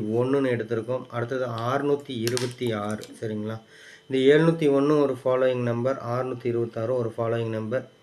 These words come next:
ஜீரோ நாற்பத்தி மூணு ஒரு ஃபாலோயிங் நம்பர், எழுபது நாற்பத்தி மூணு. சரிங்களா? So இதெல்லாம் ஃபாலோயிங் நம்பர் பூரா நம்ம அண்டர்லைன் பண்ணியிருக்கோம். அது மட்டும் இல்லாமல் அது ஒரு இம்பார்ட்டன்ஸும் கூட. உங்கள் கணக்கில் வந்துச்சுன்னா எடுத்து யூஸ் பண்ணிக்கோங்க.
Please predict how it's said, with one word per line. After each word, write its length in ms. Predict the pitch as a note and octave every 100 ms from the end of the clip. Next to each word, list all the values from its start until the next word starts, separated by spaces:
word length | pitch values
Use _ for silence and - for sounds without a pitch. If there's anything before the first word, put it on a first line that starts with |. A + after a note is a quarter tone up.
| A2 A#2
ஜீரோ 220 | B2 B2+ A#2+
நாற்பத்தி 320 | A2+ A2+ A2+ A2+
மூணு 120 | A#2+
ஒரு 80 | G#2+
ஃபாலோயிங் 320 | A2 G#2+ G#2 G#2
நம்பர், 200 | G2 - A2
எழுபது 240 | A2+ A#2+ A#2
நாற்பத்தி 320 | G#2+ G#2+ - G2
மூணு. 160 | F#2+ E2+ _
சரிங்களா? 360 | A2 G#2+ G#2 G#2 - _ - - - - - - -
So 60 | C3+
இதெல்லாம் 280 | B2+ C3+ D3+
ஃபாலோயிங் 340 | D3 D3+ D#3+ D3+
நம்பர் 240 | C#3+ C3+
பூரா 160 | C#3+ C#3+ D3+
நம்ம 140 | C#3
அண்டர்லைன் 280 | B2+ C#3 C#3+
பண்ணியிருக்கோம். 420 | C#3 C3 B2 D3 B2+
அது 100 | A2+ A#2+
மட்டும் 180 | B2+
இல்லாமல் 220 | D3 D3 C#3
அது 120 | C3
ஒரு 60 | B2 A#2+
இம்பார்ட்டன்ஸும் 600 | A#2+ D3+ D3 C#3 C#3+ C3
கூட. 140 | B2+ D3 C#3+ B2+
உங்கள் 200 | B2+ B2+
கணக்கில் 260 | B2 - C3
வந்துச்சுன்னா 280 | A#2+ C3+ B2
எடுத்து 200 | A#2+ B2+
யூஸ் 180 | B2 B2
பண்ணிக்கோங்க. 420 | A#2+ A#2 A#2+